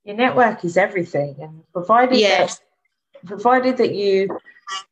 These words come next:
Speaker 1: maintain a relationship and you talk to people, anything
Speaker 2: Yeah.
Speaker 1: can happen.
Speaker 2: This is true, definitely. And that's something, like, I'm, I'm starting to see it now more and more,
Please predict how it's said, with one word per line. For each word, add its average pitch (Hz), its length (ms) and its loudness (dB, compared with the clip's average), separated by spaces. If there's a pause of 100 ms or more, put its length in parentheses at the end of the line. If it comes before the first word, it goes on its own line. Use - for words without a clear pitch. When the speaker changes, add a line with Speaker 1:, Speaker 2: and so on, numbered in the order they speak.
Speaker 1:
maintain 196 640 0
a 180 80 0
relationship 180 720 0
and 156 160 -14
you 160 60 -8
talk 175 340 -2
to 170 100 -2
people, 156 840 -6 (100)
anything 196 460 0
Speaker 2:
Yeah. 175 140 2
Speaker 1:
can 170 100 -4
happen. - 480 -10 (1040)
Speaker 2:
This 226 220 0
is 208 220 2
true, 202 640 2 (720)
definitely. 185 920 0 (960)
And 220 120 2
that's 220 260 0
something, 226 680 2
like, 170 400 -2 (500)
I'm, 196 320 0
I'm 214 160 2
starting 196 560 0
to 196 160 -2
see 202 500 2
it 180 140 -2
now 165 240 -4
more 170 380 4
and 170 200 -2
more, 170 420 -2